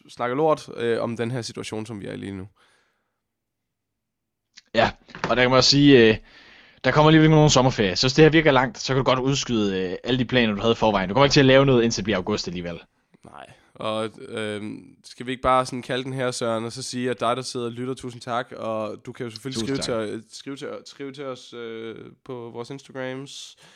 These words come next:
Speaker 1: Øhm, hvis der er noget, som du synes, at vi skal tale om, eller stille os nogle spørgsmål, et eller andet, giv os noget, som vi kan lave content ud fra, så skal vi nok lave noget mere, øh, på et tidspunkt, hvis det kunne være, øh, af interesse. Nicolas med et, øh, et-tal foran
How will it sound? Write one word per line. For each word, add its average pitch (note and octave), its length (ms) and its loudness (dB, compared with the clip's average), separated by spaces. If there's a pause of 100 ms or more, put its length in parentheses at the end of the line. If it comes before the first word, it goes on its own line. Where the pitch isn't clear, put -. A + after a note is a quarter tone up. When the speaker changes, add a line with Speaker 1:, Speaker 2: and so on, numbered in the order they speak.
(560)
Speaker 1:
Øhm, C3+ 420 -4
hvis B2+ 220 -12
der D#3 80 0
er D3 40 0
noget, D#3+ 200 0
som D#3+ 120 -10
du C#3+ 100 -12
synes, D#3+ 280 -8
at D3+ 80 -8
vi C#3+ 60 -8
skal C#3 140 -10
tale F3 300 0
om, D3+ 220 0
eller G2+ 160 -14
stille G3+ 260 -4
os F3+ 120 -4
nogle C#3 120 -6
spørgsmål, D#3+ 580 -4
et B3 60 -8
eller B3 200 -2
andet, D3 300 -2
giv F#3+ 160 -2
os G3+ 140 -6
noget, E3 180 -6
som D3+ 120 -14
vi C#3 40 -12
kan C#3+ 120 -10
lave C3 120 0
content D#3 380 -6
ud D#3 180 -8
fra, A#2 260 -8 (300)
så - 100 -20
skal C#3 140 -18
vi C#3+ 40 -14
nok C3+ 160 -10
lave C#3 200 -10
noget C3+ 180 -10
mere, C3 300 -10 (140)
øh, A2+ 220 -10
på - 80 -20
et G#2 60 -20
tidspunkt, A#2+ 540 -18
hvis C3 180 -12
det A#2 200 -14
kunne G#2+ 160 -20
være, G#2+ 380 -6
øh, G#2 420 -8 (320)
af C3 80 -6
interesse. C3 520 -4 (460)
Nicolas E3 420 0
med C#3+ 140 -4
et, B2+ 140 -6
øh, B2 300 -4 (120)
et-tal C#3 320 -6
foran C3 420 -6